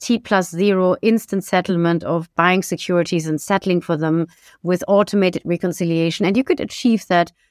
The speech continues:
by connecting different systems. For example, in the U K, you could connect Crest with R T G S two, which is sort of in the final stages of the making, on the same ledger as systems where you achieve atomic settlement and all the reconciliation that comes of it.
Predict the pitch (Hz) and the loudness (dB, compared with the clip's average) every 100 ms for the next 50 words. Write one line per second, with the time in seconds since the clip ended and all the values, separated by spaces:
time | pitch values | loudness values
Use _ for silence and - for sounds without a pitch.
0 | - 190 - 208 196 - 233 180 165 156 | -4 -2 0 0 0 0 0 0 0 -2
1 | 139 156 - 147 147 - 175 - 175 165 | -4 -6 -4 -4 -2 0 0 2 0 0
2 | 156 160 160 - 180 175 180 _ _ - | -2 -2 -4 0 2 2 -2 _ _ -6
3 | 190 202 - - 190 165 _ - 196 170 | -4 -4 -4 -2 0 0 _ -2 -2 -2
4 | - - - _ _ - 180 180 - 180 | -6 -18 -20 _ _ -6 -4 -4 0 2
5 | 185 185 143 165 160 - 226 196 160 - | 2 0 2 2 2 -2 0 2 0 0
6 | 151 - 151 151 - 165 160 160 - - | -4 -4 -4 -2 -2 0 0 -2 -4 2
7 | 170 165 - 170 156 151 143 165 208 220 | 2 2 0 -2 0 -2 -2 0 0 0
8 | - 170 170 _ _ _ _ - 202 190 | 0 0 -2 _ _ _ _ -2 0 0
9 | 180 - 214 196 190 233 226 196 160 - | -2 0 0 2 2 2 2 0 -2 -2
10 | 269 - 160 160 - 180 175 175 170 - | -4 -4 -4 -2 -2 -2 0 0 -2 -2
11 | 175 - - 240 226 202 185 180 175 - | -4 -2 0 0 2 -2 0 2 0 0
12 | 262 277 233 202 - 175 185 170 160 160 | 0 2 2 0 0 -4 -2 -2 -2 -4
13 | 151 165 160 160 156 92 | -2 -2 0 -2 -4 -10